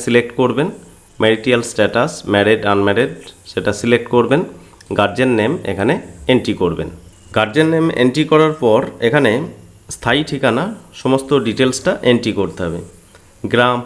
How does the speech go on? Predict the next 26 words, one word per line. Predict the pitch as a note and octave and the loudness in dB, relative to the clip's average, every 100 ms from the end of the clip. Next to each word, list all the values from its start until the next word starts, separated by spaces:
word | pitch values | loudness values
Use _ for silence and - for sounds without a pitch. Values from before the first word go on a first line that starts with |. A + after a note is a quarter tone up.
| A#2 | -6
পোস্ট | G#2+ - A2+ | -6 -4 -2
অফিস, | A#2 A#2 - - | -2 -6 -10 -8
পুলিশ | G#2 G#2+ G#2+ | -2 -2 0
স্টেশন, | A2 A2 A#2+ C3+ | -2 -2 -4 0
পিনকোড | A2 G#2 A2+ A2 - | 0 2 0 0 0
সহ | G2+ D3+ C#3 | 0 0 0
এখানে | G#2 G#2+ F3 - - - - - - | 0 0 -2 -6 -16 -20 -20 -20 0
সমস্ত | A2 A2 - D#3+ | 2 2 2 0
ঠিকঠাকভাবে | C3+ - A2+ G2+ G#2 D3+ | -2 -2 -2 2 0 0
ফিল | E3 C3+ | 2 2
আপ | A2 G2+ | 2 -2
করবেন। | F2+ E2 E2 - - - - - | -4 -4 -10 -12 -20 -20 -18 -4
যদি | A2 B2+ B2 | 0 4 4
বর্তমান | B2 D3 D3+ D3+ | 2 2 0 0
ঠিকানা | D3+ D3+ D#3 A2 | 0 0 2 2
একই | A2+ D#3+ D3+ | 0 0 2
হয়ে | D3+ D3+ | 2 2
থাকে | D3 A#3 - | -2 -6 -4
তাহলে | A#2 A2+ B2 - A#2 | 0 2 2 2 0
এই | A#2 | 2
বক্সে | A2 G#2+ B2+ - | 2 2 -2 0
ক্লিক | C3 C3+ D3 | 0 2 4
করলেই | C3 A#2 G#2 - - - - - | 4 2 -2 -12 -20 -20 -18 -2
বাকি | G#2 G#2+ D3 | -2 0 -2
ঘরগুলো | A2 G#2+ G#2+ D#3 - | 0 0 -2 -2 0
এখানে | G#2 A#2+ | 0 0